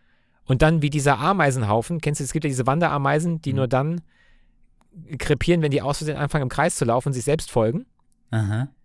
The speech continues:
Speaker 2: Ja.
Speaker 1: Kennst du die?
Speaker 2: Ja, hast du, glaub ich, schon mal erzählt, ja. Ja, okay. Und dann kommst du
Speaker 1: So.
Speaker 2: in diesen, in diesen Modus rein, wo
Speaker 1: Und
Speaker 2: du nicht
Speaker 1: dann
Speaker 2: mehr
Speaker 1: ko-,
Speaker 2: rauskommst,
Speaker 1: und,
Speaker 2: ja.
Speaker 1: und dann frisst sich die K I quasi selbst auf,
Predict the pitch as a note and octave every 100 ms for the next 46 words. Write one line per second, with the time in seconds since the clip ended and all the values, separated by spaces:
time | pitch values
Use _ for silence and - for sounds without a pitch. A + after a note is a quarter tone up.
0 | _ _ - A#2 B2+ D3+ D#3+ C4 - B2
1 | D3+ E3+ D#3 C#3 C#3+ C3 B2 G#2 G2 C#3
2 | - G#2+ B2 - - - - C#3 A#2 A#2
3 | A#2+ C#3+ D3+ D3+ B2+ C3 G#2+ - G#2 -
4 | A#2 A#2+ A#2 A#2+ A#2 A#2 - - C#3 D#3
5 | D#3+ A#2+ A#2+ D#3 C3+ D#3+ D#3+ B2+ F3 -
6 | F2+ E2+ E3+ - - _ - _ _ _
7 | _ - - D3+ D#3+ D#3 - F#3 - G3+
8 | - F3+ E3 E3+ F#3 D#3 C#3+ D#3 E3+ -
9 | D#2 F2